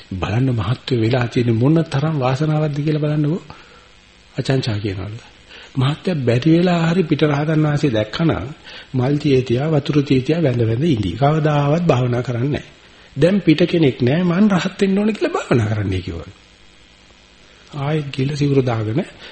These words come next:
දිගටම භාවනා කර. මොකද එහෙම කියන්න බෑ රහත් නොවින කෙනෙකුට. පිට රහතන් වහන්සේලා හොයන තාක් බෞද්ධෙක් නෙවෙයි කියලා මං කියනවා.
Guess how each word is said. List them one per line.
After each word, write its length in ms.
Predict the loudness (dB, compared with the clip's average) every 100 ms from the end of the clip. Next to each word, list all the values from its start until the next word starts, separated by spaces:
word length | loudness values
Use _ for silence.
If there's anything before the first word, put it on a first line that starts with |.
| -20 -20 -10
දිගටම 540 | -4 -2 0 -2 -2 -2
භාවනා 440 | -2 -4 -4 -4
කර. 120 | -4
මොකද 220 | -2 0 2
එහෙම 200 | 4 2
කියන්න 300 | 0 0 2
බෑ 200 | 2 2
රහත් 240 | 0 0
නොවින 260 | 2 4 2
කෙනෙකුට. 400 | 0 -6 -10 -16 -20 -20 -20 -20 -20 -20 _ -20 -20 -20 -20 -20 -20 -20 -4
පිට 200 | -2 0
රහතන් 440 | 0 -2 2 2
වහන්සේලා 440 | 4 2 2 0 2
හොයන 260 | 2 2 2
තාක් 380 | 0 -2 -2 -4 -12 -20 -20 -20 -20 -20 -8
බෞද්ධෙක් 640 | -2 0 2 2 0 2
නෙවෙයි 260 | 2 2
කියලා 200 | 0 -2
මං 160 | -4 -4
කියනවා. 320 | -6 -8 -10